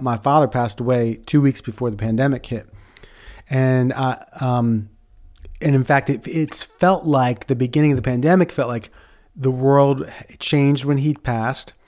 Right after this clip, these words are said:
and that with the, with the pandemic, it was never going back to how it was. And it felt almost suspended in animation, if that makes any sense.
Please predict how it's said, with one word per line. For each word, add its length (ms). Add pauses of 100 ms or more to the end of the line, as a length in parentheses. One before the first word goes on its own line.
(320)
and 320
that 240
with 240
the, 240
with 220
the 80
pandemic, 600 (360)
it 160
was 200
never 320
going 300
back 280
to 100
how 180
it 120
was. 380 (540)
And 180
it 160
felt 380
almost 400
suspended 560
in 140
animation, 640 (420)
if 120
that 140
makes 200
any 140
sense. 320